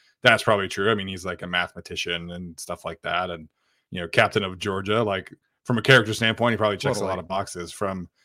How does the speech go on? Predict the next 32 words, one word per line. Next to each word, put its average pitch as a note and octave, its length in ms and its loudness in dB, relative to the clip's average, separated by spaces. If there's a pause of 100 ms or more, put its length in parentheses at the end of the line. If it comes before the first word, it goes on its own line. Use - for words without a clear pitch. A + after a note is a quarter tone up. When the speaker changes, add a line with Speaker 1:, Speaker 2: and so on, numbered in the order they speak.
(200)
Speaker 1:
a G#2 100 -2
physical B2+ 400 6
standpoint, A2+ 800 0
you A2 80 -6
know, F#2+ 100 -6
I F#2+ 140 -6
think G2 200 -10
you're G2 80 -12
talking G2 300 -2
about F#2 260 -6
him G2 180 -8
missing, F2+ 360 -10
like, E2 200 -6 (220)
the E2+ 420 -6
typical F2+ 440 -10
weight. A2 320 0
You're F#2 120 -14
talking F2+ 240 -8
about F2 160 -6
him F2 200 -18
missing F2 340 -20
the F2 80 -18
arm A2 220 -4
length, A2 220 -4
I G#2 80 0
believe. G2+ 520 -2 (520)
Um, F2 360 -2
obviously, G#2+ 360 0
he F#2 100 -10
tested G2+ 320 -6
like E2+ 220 -6
a, F2 240 -8